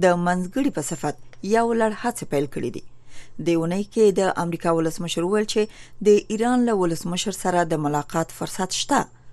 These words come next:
خو ایراني ولسمشر حسن روحاني ویلي چې تر هغو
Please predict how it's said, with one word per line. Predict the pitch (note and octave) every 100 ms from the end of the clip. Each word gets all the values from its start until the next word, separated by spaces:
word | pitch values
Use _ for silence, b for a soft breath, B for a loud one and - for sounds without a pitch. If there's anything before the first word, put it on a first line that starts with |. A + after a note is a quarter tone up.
| b -
خو | D#4+ E4+ - b -
ایراني | B3 A#3 C#4+
ولسمشر | G#3+ D#3+ E3 D#3+ E3 D3+
حسن | D3+ - E3
روحاني | D#3 D#3 D#3+ F#3+ - - F#3
ویلي | G3+ G3+
چې | G#3 G3 - - - -
تر | A#3 A3+
هغو | C4 B3+